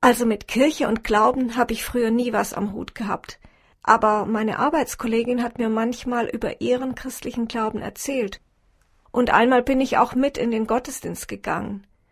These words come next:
Das hat mir irgendwie gefallen. Und ich hab mich auf die Suche nach dem begeben,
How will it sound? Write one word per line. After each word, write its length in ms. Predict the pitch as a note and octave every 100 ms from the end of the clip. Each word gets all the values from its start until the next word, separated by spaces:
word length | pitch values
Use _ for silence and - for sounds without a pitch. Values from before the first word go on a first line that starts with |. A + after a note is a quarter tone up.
| _ _ _ _ -
Das 200 | G3 G#3
hat 240 | - -
mir 120 | A3+
irgendwie 460 | E3 G#3 C#4 - D#4
gefallen. 720 | D#4 - C4+ A3 F3+ F#3 G3 _ _ _ _ _ _
Und 140 | - A3
ich 120 | A#3+
hab 160 | A#3
mich 200 | C4 B3+
auf 160 | G#3+ -
die 120 | G#3
Suche 460 | G3 B3 C#4+ - D4
nach 200 | A#3 -
dem 300 | A3 G#3 A3+
begeben, 560 | B3 G3+ G#3 A3 G3+